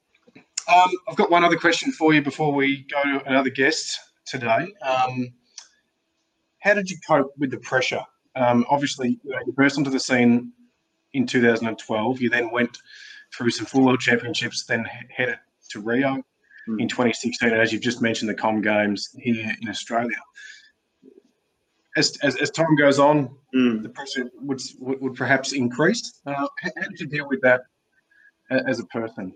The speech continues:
Speaker 1: and as a swimmer?
Speaker 2: When we look at the London Paralympic Games, um... And there's, there's one aspect I'll touch on which actually makes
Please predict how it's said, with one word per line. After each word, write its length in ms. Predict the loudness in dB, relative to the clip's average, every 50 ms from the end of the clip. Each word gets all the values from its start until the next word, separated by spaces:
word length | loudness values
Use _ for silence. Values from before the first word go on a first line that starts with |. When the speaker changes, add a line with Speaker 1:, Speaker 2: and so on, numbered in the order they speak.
| _ _ 0
Speaker 1:
and 120 | 2 2
as 100 | 2 2
a 40 | -2
swimmer? 280 | -8 -12 -12 -12 -14 -16 _ _ _ _ _ _ _ _ _ -10
Speaker 2:
When 320 | -4 2 4 6 8 8
we 120 | 8 8
look 260 | 10 8 8 6 4 4
at 320 | 4 4 2 2 0 0
the 300 | 2 4 4 4 4 2
London 400 | 4 4 4 4 4 2 0 -2
Paralympic 520 | 0 0 0 0 0 -2 -4 -4 -6 -4
Games, 640 | -2 0 2 2 2 0 0 -2 -4 -4 -4 -4 -6 -6
um... 460 | -4 -4 -2 -2 -2 -4 -6 -8 -10 -16 _ _ -4
And 140 | 0 2 4
there's, 180 | 4 2 4 4
there's 280 | 4 4 4 2 2 2
one 240 | 4 4 6 6
aspect 760 | 6 4 4 2 0 -2 0 2 2 4 2 2 0 -4 -6 -4 -4
I'll 200 | -2 0 0 0
touch 400 | -2 -2 0 0 0 0 -2 -2
on 200 | -2 0 0 0
which 180 | 0 -2 0 -2
actually 320 | -2 -2 -2 0 0 0
makes 560 | 0 0 0 -2 -2 -2 -2 -2 -2 -2 -6